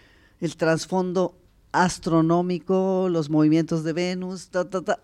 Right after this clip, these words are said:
a veces tienes que ser astrónomo para entenderla, ¿no? Pero más o menos se le puede seguir en este lado del asunto, que es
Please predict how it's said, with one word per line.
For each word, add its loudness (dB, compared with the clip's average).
a -2
veces -4
tienes -2
que -18
ser -2
astrónomo -2
para -2
entenderla, -4
¿no? -14
Pero 8
más 0
o 0
menos -2
se 0
le -4
puede -6
seguir -8
en -4
este -2
lado 0
del -4
asunto, -6
que -4
es -8